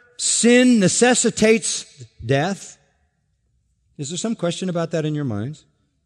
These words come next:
Wa-, was there not enough in the Old Testament on blood atonement to make that clear? Starting with Genesis, where God himself slays an animal to make coverings for Adam and Eve, you have a picture of the death of an innocent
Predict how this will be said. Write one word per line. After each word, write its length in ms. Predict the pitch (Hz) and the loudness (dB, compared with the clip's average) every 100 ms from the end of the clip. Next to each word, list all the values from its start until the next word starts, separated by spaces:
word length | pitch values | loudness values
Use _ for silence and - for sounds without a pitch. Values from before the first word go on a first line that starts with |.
| _ _ _ _ _ _ | _ _ _ _ _ _
Wa-, 160 | 170 214 | -8 -2
was 180 | 240 240 | 0 2
there 100 | 269 | 2
not 200 | 226 226 | 4 4
enough 800 | 160 160 220 262 - - - - | 4 4 4 2 -4 -18 -18 -2
in 120 | 196 | 2
the 120 | 190 | 6
Old 200 | 202 226 | 6 4
Testament 480 | 220 226 220 226 214 | 2 2 2 0 2
on 180 | 185 160 | 2 0
blood 360 | 117 160 196 247 | 0 2 4 4
atonement 680 | 196 - 196 233 240 269 | 2 0 0 2 2 2
to 80 | 180 | 0
make 260 | 156 180 156 | 2 0 0
that 280 | 180 214 - | 0 0 -4
clear? 500 | 147 151 190 214 _ _ _ _ _ _ _ _ _ _ _ _ _ _ _ | 0 0 0 -4 _ _ _ _ _ _ _ _ _ _ _ _ _ _ _
Starting 440 | - 202 240 285 208 | -4 2 4 4 2
with 240 | 165 131 | 0 -2
Genesis, 680 | 131 208 240 - 196 - - | 0 2 2 0 0 -2 -2
where 180 | 147 147 | 0 0
God 380 | 127 175 226 | 0 0 2
himself 540 | 185 165 - 185 196 196 | 2 0 0 0 0 -2
slays 540 | - 170 180 196 180 | -4 0 2 2 2
an 80 | 156 | 0
animal 400 | 160 190 185 185 | 0 0 0 -2
to 120 | 147 | -2
make 400 | 143 175 175 - - _ _ - | 0 0 -4 -12 -20 _ _ -10
coverings 640 | - 180 165 180 185 175 | -2 0 2 0 0 -2
for 180 | - 143 | -2 0
Adam 260 | 151 170 156 | 2 2 2
and 100 | 156 | 2
Eve, 160 | 170 | 2
you 60 | 151 | 2
have 100 | 131 | 0
a 60 | |
picture 600 | 117 - 196 - 180 175 - - | -4 -6 -6 -2 0 0 -4 -8
of 140 | 135 120 | -4 -2
the 80 | 131 | -2
death 420 | 110 165 185 180 | 0 2 2 0
of 120 | 131 | 0
an 120 | 135 | -2
innocent 640 | - 175 170 - 170 160 | -2 -2 -2 0 -4 -4